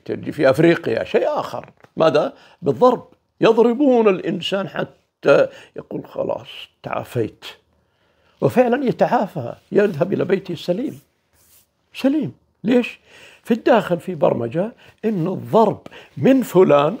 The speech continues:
أو فلان، عائلة معينة، عائلات معينة هي اللي تضرب فقط، واحد ثاني يضرب ما ينفع. ففهموا إنه هذا هو دكتور، مثل ما نسمي عندنا دكتور طق إبرة، خلاص. عندهم هناك دكتور يضرب،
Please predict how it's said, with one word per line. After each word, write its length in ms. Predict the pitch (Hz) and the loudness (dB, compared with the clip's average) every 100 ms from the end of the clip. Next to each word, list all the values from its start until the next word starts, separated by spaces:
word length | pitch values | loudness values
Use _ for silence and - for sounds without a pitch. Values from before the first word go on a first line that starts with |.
| - | 0
أو 160 | 226 | 0
فلان، 400 | 214 185 160 131 | 0 -4 -2 -2
عائلة 380 | 151 - 226 127 | -2 -8 -6 -4
معينة، 560 | 117 120 156 156 104 92 | -4 -4 -6 -6 -6 -8
عائلات 540 | 98 104 - 139 - | -6 -6 -2 -4 -4
معينة 420 | 110 - 123 107 | -8 -6 -4 -4
هي 160 | 110 139 | -4 -4
اللي 160 | 127 113 | -6 -8
تضرب 640 | - - - - - - | -8 -4 -4 -4 -10 -10
فقط، 440 | 143 - - - - _ - | -10 -8 -10 -10 -20 _ -6
واحد 200 | 135 135 | -4 -2
ثاني 220 | 139 139 | -4 -2
يضرب 280 | 147 135 117 | 0 -2 -2
ما 100 | 160 | -4
ينفع. 320 | 110 - - - _ _ _ _ _ _ _ _ _ _ _ | -6 -8 -16 -16 _ _ _ _ _ _ _ _ _ _ _
ففهموا 880 | - 240 262 254 - 302 233 202 233 | 0 2 2 -2 2 4 4 0 0
إنه 300 | 220 220 202 | 0 -2 -4
هذا 300 | 175 202 180 | 0 0 2
هو 340 | 147 170 156 214 | 0 0 2 2
دكتور، 640 | 165 - - 294 - - _ _ _ _ | 0 -4 -2 -2 -2 -6 _ _ _ _
مثل 220 | - - | -10 -6
ما 140 | 143 143 | -2 -2
نسمي 360 | 127 - 123 | -2 -4 -4
عندنا 360 | 117 - 107 165 - - - | -4 -2 -4 -4 -10 -14 -4
دكتور 500 | 190 - - 135 185 - | -4 0 2 2 0 -2
طق 160 | 285 214 - | -4 -2 -2
إبرة، 320 | 127 110 117 | 0 2 0
خلاص. 400 | 185 - - 85 - - _ _ _ _ _ _ _ _ _ _ | 0 -2 -2 -4 -10 -20 _ _ _ _ _ _ _ _ _ _
عندهم 380 | - 190 214 170 | 0 2 4 2
هناك 300 | 160 131 - | 2 0 0
دكتور 600 | 190 - 302 - 131 123 | -4 -4 -8 -2 0 2
يضرب، 420 | 175 202 135 131 | 4 4 2 0